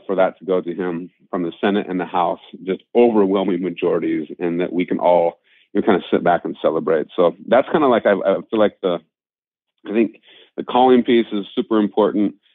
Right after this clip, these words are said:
Um, you know, we have an email. We've, I think we've sent almost ten thousand emails, uh, uh, through our system right now at B H A. Uh, there's, that's, that's another o-, opportunity is to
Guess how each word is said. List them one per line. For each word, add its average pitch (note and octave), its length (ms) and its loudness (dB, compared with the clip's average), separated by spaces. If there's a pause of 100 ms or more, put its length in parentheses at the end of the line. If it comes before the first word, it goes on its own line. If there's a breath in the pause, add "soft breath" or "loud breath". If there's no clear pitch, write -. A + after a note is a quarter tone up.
(340)
Um, F2 340 2
you G2 80 2
know, F#2+ 80 4
we G#2 80 4
have G#2 160 4
an G2+ 100 0
email. G2+ 540 2
We've, G#2 240 -10
I F#2 60 -10
think G2 160 -6
we've F#2+ 180 -8
sent F#2+ 260 -4 (520 loud breath)
almost F#2 320 -2
ten G#2 200 0
thousand F#2+ 380 2
emails, F#2+ 420 0 (200)
uh, F2 380 -4 (340)
uh, F2 140 -4 (100)
through F#2 120 0
our F2 140 4
system F#2 360 -6
right F2+ 160 -2
now F2 280 2
at D2 120 -6
B E2 120 0
H E2+ 220 -2
A. G#2 240 4 (720 soft breath)
Uh, E2+ 180 0
there's, F2+ 220 0
that's, - 240 -4
that's - 180 2
another F#2+ 280 2
o-, G2 220 2
opportunity F#2 560 0
is F2+ 80 -4
to E2+ 100 -8